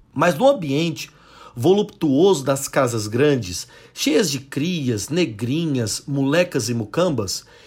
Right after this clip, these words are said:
é que as doenças venéreas se propagam mais à vontade, através da prostituição doméstica, sempre menos higiênica que a dos bordéis."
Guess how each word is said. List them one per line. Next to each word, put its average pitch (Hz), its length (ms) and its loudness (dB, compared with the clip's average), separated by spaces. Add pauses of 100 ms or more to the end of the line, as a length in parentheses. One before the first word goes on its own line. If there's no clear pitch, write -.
(140)
é 170 80 -2
que 170 140 -4
as 170 120 -2
doenças 202 480 -2
venéreas 151 440 -2
se 180 100 -4
propagam 147 540 0
mais 135 240 -2
à - 20 -2
vontade, 113 600 -8 (400)
através 131 580 2
da 120 100 2
prostituição 156 720 -2
doméstica, 104 600 -8 (360)
sempre 311 600 0
menos 170 380 0
higiênica 139 600 -2
que 214 120 -4
a 214 40 -2
dos 196 160 -8
bordéis." 180 680 -4